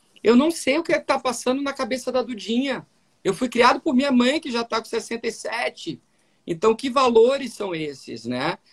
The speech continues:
A gente tem que preparar as empresas e pensar neles,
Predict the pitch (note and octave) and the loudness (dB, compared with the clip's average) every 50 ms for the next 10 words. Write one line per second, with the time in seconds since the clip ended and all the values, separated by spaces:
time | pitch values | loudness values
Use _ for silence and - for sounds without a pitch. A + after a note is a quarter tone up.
0 | _ - - D#3+ D#3+ F#3+ A3+ A#3 - - - A#3 A#3 A#3 - - - - G#3+ A3+ | _ -2 -2 -2 0 0 -4 -4 -6 -4 0 0 0 0 -2 -4 2 4 4 4
1 | A3+ - G3+ G3 E3+ D3+ D#3 F3 G3+ A3+ A#3 A3 - _ _ _ _ _ _ _ | 6 4 4 4 4 2 0 0 -2 -2 -4 -6 -10 _ _ _ _ _ _ _
2 | - - D#3 D#3+ F#3 F3+ D#3+ - E3 D#3 E3 F#3+ G#3 A#3 A#3+ F3+ F3 D#3 D#3+ G#3 | -6 -4 -4 -4 -4 -8 -6 -4 -2 2 2 2 2 2 0 -2 -4 -4 -4 -6
3 | G#3+ - A3 G#3 G#3 - A3 A3+ C4+ B3+ B3 A#3 B3 C4+ D4 C4+ A3+ D3 - - | -4 -4 -4 -4 -4 -4 -2 -2 0 2 2 2 2 2 0 -2 -4 -6 -6 -10
4 | - - - | -16 -20 -20